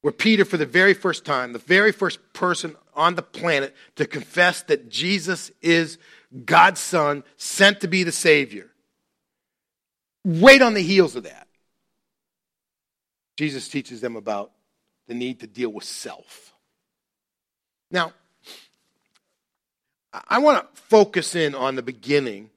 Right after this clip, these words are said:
of verse twenty-four. We're, we're gonna be in this passage and a few others over the next series of weeks, and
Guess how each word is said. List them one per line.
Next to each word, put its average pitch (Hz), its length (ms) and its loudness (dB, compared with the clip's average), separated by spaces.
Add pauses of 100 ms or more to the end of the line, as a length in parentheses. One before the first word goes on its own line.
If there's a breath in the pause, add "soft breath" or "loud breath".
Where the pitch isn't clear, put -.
of 117 120 -16 (160)
verse 143 220 -4
twenty-four. 117 500 -18 (440)
We're, 190 200 0
we're 208 140 4
gonna 214 140 2
be 165 140 0
in 151 60 -4
this 151 160 -6
passage 135 480 -4
and 123 100 -12
a 110 40 -14
few 120 280 -8
others 117 280 -6
over 113 260 -8 (220 soft breath)
the 127 80 -16
next 131 200 -6
series 123 340 -8
of 95 120 -20
weeks, 107 380 -16
and 98 160 -20